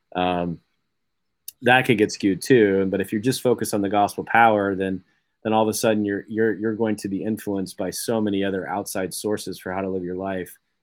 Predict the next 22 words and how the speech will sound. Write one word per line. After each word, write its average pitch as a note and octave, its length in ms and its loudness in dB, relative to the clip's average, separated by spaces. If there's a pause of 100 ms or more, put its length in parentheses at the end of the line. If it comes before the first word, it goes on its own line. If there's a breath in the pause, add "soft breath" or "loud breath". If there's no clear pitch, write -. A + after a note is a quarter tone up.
(280)
And G#2+ 80 -2
you're G#2+ 80 2
not A#2 200 4
gonna G#2+ 120 0
use G2+ 240 0
Jesus A2 380 -4
as F#2+ 160 -2
your F#2+ 140 -6
lens G2 400 -4
for - 160 -8
how G2 160 -2
to F#2+ 60 -2
live F#2 180 -4
your F#2 140 -4
life F2+ 300 -8
and F2 100 -10
how G2+ 160 -4
to F#2+ 140 -4 (1160)
politic G#2+ 480 -2
in F#2+ 100 -2
the F2+ 80 -6
world, F#2+ 400 -4